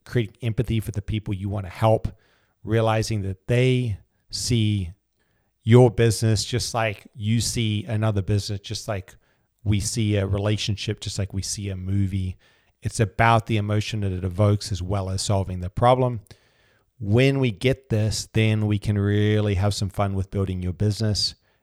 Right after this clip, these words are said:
because we basically get to come at it like an architect, uh, with a higher level of awareness, a higher level of consciousness, and kinda move past all of the fear and all the rest of it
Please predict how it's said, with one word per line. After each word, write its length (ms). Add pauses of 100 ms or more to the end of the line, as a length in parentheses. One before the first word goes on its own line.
(160)
because 920 (400)
we 640 (180)
basically 460
get 180
to 100
come 220
at 180
it 80
like 220
an 140
architect, 840 (460)
uh, 300
with 200
a 80
higher 440
level 320
of 80
awareness, 560
a 60
higher 300
level 260
of 120
consciousness, 800 (600)
and 380
kinda 400
move 300
past 400
all 180
of 80
the 100
fear 640
and 120
all 140
the 80
rest 280
of 80
it 200